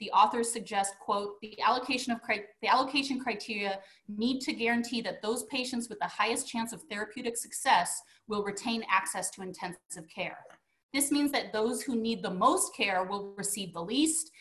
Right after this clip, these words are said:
and those who have experienced more hardship in their lives are deemed less likely to respond well to treatment."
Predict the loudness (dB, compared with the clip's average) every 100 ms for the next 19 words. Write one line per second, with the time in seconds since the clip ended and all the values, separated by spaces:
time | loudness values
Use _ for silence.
0 | -8 -4 0 2 2 0 -2 -2 -6 -4
1 | -4 -4 -4 2 4 6 6 4 -4 -4
2 | -4 0 2 4 0 -6 -14 -2 -2 0
3 | -4 0 2 4 2 0 -2 -4 -8 -6
4 | -4 -4 -4 -4 -6 -8 -14 -10 -8 -10
5 | -12